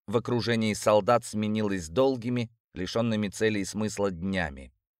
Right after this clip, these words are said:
Полнейшей апатией, которую демон ощутил как свою собственную. Затем поступление в некую академию для одаренных и козни служителей церкви,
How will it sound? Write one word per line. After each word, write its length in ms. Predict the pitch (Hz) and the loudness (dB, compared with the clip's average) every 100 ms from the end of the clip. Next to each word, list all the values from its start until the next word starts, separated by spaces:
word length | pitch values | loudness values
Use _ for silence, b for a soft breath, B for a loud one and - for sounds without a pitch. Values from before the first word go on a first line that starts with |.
| _ | _
Полнейшей 600 | 151 151 175 196 165 147 | 6 6 4 -2 0 4
апатией, 760 | 123 120 156 147 135 127 117 104 | 4 6 6 6 2 -2 0 2
которую 500 | 110 101 110 107 104 | 0 2 2 2 0
демон 380 | 92 123 110 107 | 0 2 2 0
ощутил 480 | - 104 92 107 | -4 -8 -4 -4
как 180 | 98 95 | -4 -6
свою 300 | - 98 101 | -2 0 0
собственную. 880 | 90 101 87 - 76 76 67 65 - _ _ - | -2 -2 -4 -6 -10 -8 -10 -14 -16 _ _ -2
Затем 360 | 101 104 110 | -2 2 0
поступление 640 | 101 92 95 95 98 90 85 | -2 -4 -6 -2 0 0 0
в 80 | 78 | -2
некую 360 | 90 82 82 | -4 -2 -2
академию 560 | 80 85 80 85 80 78 | 0 -2 -2 -4 -4 -4
для 220 | 80 80 | -2 -2
одаренных 600 | 76 87 104 127 117 - | 0 0 0 0 -2 -2
и 100 | 95 | -6
козни 480 | - 113 120 104 113 | -4 -2 -2 -2 -4
служителей 600 | - 98 90 104 101 98 | -2 -4 -4 -4 -4 -4
церкви, 580 | 87 110 113 110 80 | 0 2 2 0 -12